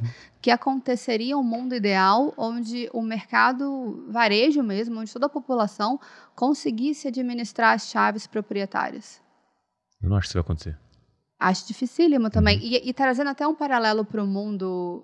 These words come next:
Speaker 2: pro mundo normal, mundo no-, não normal, pro mundo <laughs> de hoje em dia, né, o mundo tradicional, você consegue hoje fazer a custódia da,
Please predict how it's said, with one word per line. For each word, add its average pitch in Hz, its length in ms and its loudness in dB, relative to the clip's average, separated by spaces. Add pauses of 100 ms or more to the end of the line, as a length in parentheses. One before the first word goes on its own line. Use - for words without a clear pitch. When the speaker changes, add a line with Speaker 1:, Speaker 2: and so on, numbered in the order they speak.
Speaker 2:
pro 185 120 -6
mundo 185 300 -10
normal, 190 640 0
mundo 208 320 0
no-, 208 180 -4
não 208 160 -4
normal, 214 440 -2
pro 190 160 -6
mundo 185 260 -2 (380)
<laughs> - 440 -6
de 190 120 4
hoje 226 220 8
em 196 80 0
dia, 214 340 0
né, 196 100 0
o 185 40 -2
mundo 185 200 -8
tradicional, 190 680 2 (300)
você 220 200 0
consegue 294 480 2
hoje 240 300 -2
fazer 247 280 -2
a 247 40 -8
custódia 233 400 -2
da, 247 120 -2